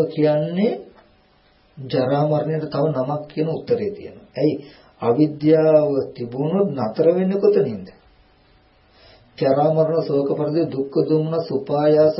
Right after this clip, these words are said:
සම්භවංති කියන තැනකින් මේවා හට ගන්නවා කියන තැනකින් තමයි නතර වෙලා තියෙන්නේ. ඒිට මෙහා නවත්තන්නම බෑ. ඊට පස්සේ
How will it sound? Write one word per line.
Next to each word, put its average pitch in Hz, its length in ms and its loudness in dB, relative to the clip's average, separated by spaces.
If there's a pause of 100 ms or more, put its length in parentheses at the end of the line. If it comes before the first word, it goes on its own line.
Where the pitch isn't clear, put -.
සම්භවංති 160 840 -2 (120)
කියන 160 240 -4
තැනකින් 139 480 -6 (600)
මේවා 143 260 2
හට 127 260 -2
ගන්නවා 160 540 0
කියන 156 200 -2
තැනකින් 151 560 -2
තමයි 175 260 0
නතර 135 240 -4
වෙලා 127 240 0
තියෙන්නේ. 98 360 -8
ඒිට 139 180 -2
මෙහා 135 240 -4
නවත්තන්නම 147 640 -4
බෑ. 123 280 -4 (1120)
ඊට 165 160 0
පස්සේ 143 640 0